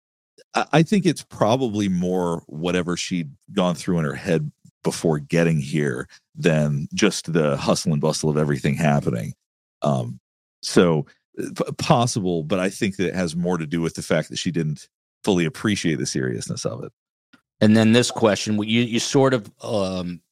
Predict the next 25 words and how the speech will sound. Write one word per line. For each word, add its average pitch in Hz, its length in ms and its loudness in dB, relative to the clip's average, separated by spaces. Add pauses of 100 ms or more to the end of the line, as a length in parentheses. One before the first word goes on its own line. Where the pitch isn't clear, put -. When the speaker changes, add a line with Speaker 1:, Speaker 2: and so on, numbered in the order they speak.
(760)
Speaker 2:
touched - 320 0
on 107 160 2
this 98 160 -4
earlier 101 340 -2
on, 101 220 0
Natalie 110 360 0
Kidd, 104 420 -4 (480)
"Doctor 139 280 2
G, 123 280 0
how 113 160 -6
much 165 240 -6
do 139 80 -6
you 117 40 -6
think 120 200 -6
Xanax 101 760 -2
would 101 120 -2
affect 117 380 -2
her 107 120 0
body 117 480 0
language? 92 680 -2
Does 98 180 -2
adrenaline 110 680 2
usually 98 520 -4
offset 104 680 -2
medication?" 90 720 -6